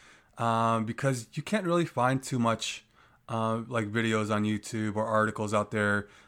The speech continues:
that portray him in, in that light of being a genius. And I agree with you. He's, he is really just very smart in the way he's,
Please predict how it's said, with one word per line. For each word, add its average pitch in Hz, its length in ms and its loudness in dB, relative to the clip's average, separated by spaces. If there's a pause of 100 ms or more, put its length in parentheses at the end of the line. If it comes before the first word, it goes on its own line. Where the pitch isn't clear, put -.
(120)
that 110 240 2
portray 120 500 -2
him 113 360 0
in, 107 380 0 (360)
in 120 100 0
that 120 200 4
light 117 220 4
of 107 240 0
being 113 220 0
a 107 60 0
genius. 110 440 -2
And 110 300 -6
I 113 100 -2
agree 117 220 0
with 127 160 -2
you. 107 160 -2
He's, 101 400 -6 (360)
he 113 220 -4
is 135 320 0
really 113 380 2
just 101 200 -4
very 113 220 2
smart 117 380 0
in 113 140 0
the 110 60 0
way 110 220 0
he's, 107 440 -4